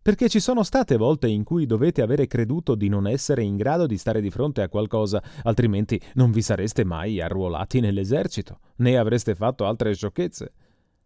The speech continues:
Non che ci sia qualcosa di male nell'arruolarsi nell'esercito. L'unica cosa che non va nell'arruolarsi nell'esercito è che voi ci siete dentro. <laughs> Non è che dovreste essere dei ferventi sostenitori della pace,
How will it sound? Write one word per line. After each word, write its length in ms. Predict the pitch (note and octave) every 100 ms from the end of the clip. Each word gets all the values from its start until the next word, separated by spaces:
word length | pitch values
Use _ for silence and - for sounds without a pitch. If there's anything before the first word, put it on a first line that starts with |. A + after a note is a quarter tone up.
| _ _ D3
Non 140 | A2+ G2
che 120 | F2
ci 120 | -
sia 200 | D#2+ E2
qualcosa 380 | D2 D2 D#2 D#2
di 100 | D2+
male 240 | C#2+ D2
nell'arruolarsi 680 | D2 D2 D2 D#2+ B1+ - -
nell'esercito. 680 | E2 C#2 F#2+ B2+ A2+ G#2 - - -
L'unica 300 | D#3+ F#3+ D#3+
cosa 280 | C#3+ D#3 A#2+
che 120 | -
non 160 | A2 F#2+
va 100 | A2+
nell'arruolarsi 600 | G2+ F#2+ G2 G2+ A2+ -
nell'esercito 680 | G#2 F#2 G2 A2+ G2 F2 - - _ -
è 100 | -
che 120 | E3
voi 180 | B2+ F3
ci 100 | C#3
siete 220 | F2+ A2
dentro. 420 | F#2 - - - - - -
<laughs> 560 | B2+ - - - - G#2+ F#2+ A2+
Non 200 | D3 F#3
è 80 | A#3+
che 320 | D3 A#2 G#2+
dovreste 460 | G#2 A2 B2+ C3 B2
essere 320 | B2 C3 A2+
dei 180 | G#2+ G#2+
ferventi 640 | - A#2 G2 A2+ C3+ A#2+
sostenitori 840 | - A#2 - A2 F#2 - C#3 C3
della 240 | G#2 G2+ F2+
pace, 680 | C3+ E3+ F#2+ - - -